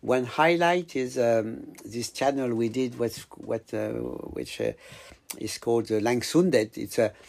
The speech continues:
it's an eleven miles, so twenty kilometers long channel, and it's between twenty and two hundred meters, very, very narrow. And we ran that down with a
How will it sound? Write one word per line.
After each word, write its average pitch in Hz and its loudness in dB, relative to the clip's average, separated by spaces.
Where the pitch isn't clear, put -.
it's 117 -6
an 127 -2
eleven 196 4
miles, 143 4
so 101 -6
twenty 160 -4
kilometers 175 -2
long 156 4
channel, 240 -2
and 127 2
it's 135 0
between 135 2
twenty 185 4
and 123 -4
two 151 2
hundred 151 0
meters, 269 -2
very, 123 0
very 165 2
narrow. 220 2
And 123 2
we 120 2
ran 147 4
that 147 2
down 147 4
with 123 0
a 110 2